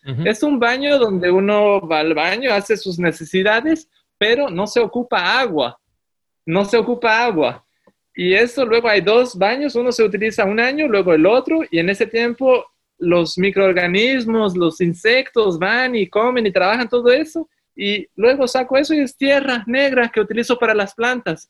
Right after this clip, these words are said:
Speaker 1: Estiércol, ¿no?
Speaker 2: Eh, sí, sí, pero del mejor, porque es, o sea,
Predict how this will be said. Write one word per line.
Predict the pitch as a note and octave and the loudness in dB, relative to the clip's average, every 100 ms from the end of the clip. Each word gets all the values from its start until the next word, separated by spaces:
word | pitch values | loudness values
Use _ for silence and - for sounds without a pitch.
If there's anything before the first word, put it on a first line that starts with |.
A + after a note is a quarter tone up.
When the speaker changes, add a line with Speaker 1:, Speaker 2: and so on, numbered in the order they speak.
| _ | _
Speaker 1:
Estiércol, | C3+ - E3+ D3+ C3 - | -8 -4 -2 -2 -6 -4
¿no? | E3+ A#3+ - - _ _ _ _ _ _ | -6 -6 -10 -20 _ _ _ _ _ _
Speaker 2:
Eh, | F#3+ | -2
sí, | E4+ F#4+ F4 _ | 2 2 0 _
sí, | - C#4 D4+ | -4 -2 0
pero | G#3 F#3+ | 0 2
del | F#3 E3+ E3 | 2 0 0
mejor, | D#3+ D#3+ D4 D4+ | -2 0 0 0
porque | F#3+ D#3 D#3 | -4 -2 0
es, | E3 E3 - - | 0 -2 -12 -16
o | - | -12
sea, | D#3 F3+ C#3+ | -4 -2 -4